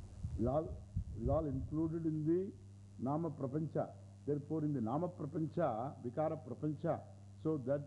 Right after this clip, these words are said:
that Prapancha, the Prapancha, the world which is nothing but Nama Rupa, that Namarupa, the Namarupa, when we say, they are not too different, they are not objects really speaking. Like Gataha, it is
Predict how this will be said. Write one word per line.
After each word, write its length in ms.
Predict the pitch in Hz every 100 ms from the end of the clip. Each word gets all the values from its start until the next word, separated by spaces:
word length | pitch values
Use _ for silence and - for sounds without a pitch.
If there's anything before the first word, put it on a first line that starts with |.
| -
that 260 | 139 151 -
Prapancha, 600 | 127 160 156 - 151 147 - - -
the 60 | 139
Prapancha, 580 | 123 123 160 - 160 147
the 80 | 139
world 320 | 127 160 151
which 240 | 143 135
is 60 | 123
nothing 280 | 117 113 151
but 160 | 156 131
Nama 320 | 117 143 156
Rupa, 400 | 147 156 156 110 - - - -
that 300 | - 180 180
Namarupa, 800 | 156 151 160 147 143 143 123 117
the 60 | 107
Namarupa, 560 | 95 123 131 143 165 160
when 160 | 151 147
we 120 | 135 -
say, 200 | 175 196 - - -
they 80 |
are 60 | 147
not 260 | 147 165 -
too 120 | 160
different, 360 | 147 147 151 135
they 60 |
are 120 | 143 139
not 160 | 160
objects 480 | 139 135 143 156 151 -
really 320 | 139 135 131 -
speaking. 380 | 143 110 117 92 - - -
Like 220 | 135 151
Gataha, 400 | 135 139 147 139 - - - -
it 80 | 127
is 140 | 143